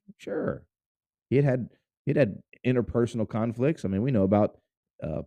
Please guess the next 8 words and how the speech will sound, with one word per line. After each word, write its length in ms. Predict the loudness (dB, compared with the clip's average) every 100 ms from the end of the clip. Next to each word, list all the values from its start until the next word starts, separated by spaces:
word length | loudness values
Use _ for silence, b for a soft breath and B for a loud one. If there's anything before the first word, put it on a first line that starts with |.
| -4
Paul 340 | 0 4 4
and 120 | 2
Barnabas 460 | 2 0 2 0 -2
had 200 | -2 -2
their, 300 | 0 -2 -4 -8
had 200 | -6 -2
their 160 | 0 0
issues, 580 | 0 0 -2 -2 -6